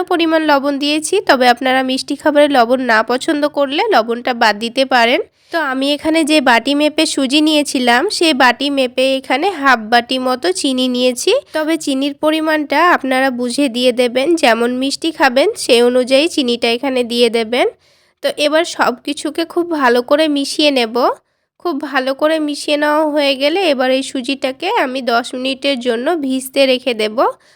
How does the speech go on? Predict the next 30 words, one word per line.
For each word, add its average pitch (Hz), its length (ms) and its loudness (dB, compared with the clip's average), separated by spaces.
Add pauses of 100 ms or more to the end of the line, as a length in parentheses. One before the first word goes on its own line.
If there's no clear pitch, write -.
(180)
ততক্ষণে 311 500 -2
সুজিটাও 302 560 2
অনেকটা 311 420 0
ভিজে 285 360 -4
যাবে 294 320 -4
আর 381 100 -2
চিনিটাও 269 480 -4
খুব 294 220 -2
ভালোভাবে 269 540 2
গলে 254 340 2
যাবে। 240 340 0 (640)
তো 302 60 -6
এবার 277 300 0
এই 311 100 -4
সুজির 262 360 -6
মিশ্রণটাকে 262 600 -4
আমি 302 220 -4
ঢেকে 262 360 -2
দশ 262 300 0
মিনিটের 247 380 -6
জন্য 269 260 -2
রেস্টে 262 360 2
রেখে 254 240 0
দিচ্ছি। 254 440 -6 (480)
ততক্ষণে 285 580 2
এখানে 277 340 2
আমি 247 180 2
একটা 269 260 2
নারকেলের 262 580 2
পুর 254 180 -6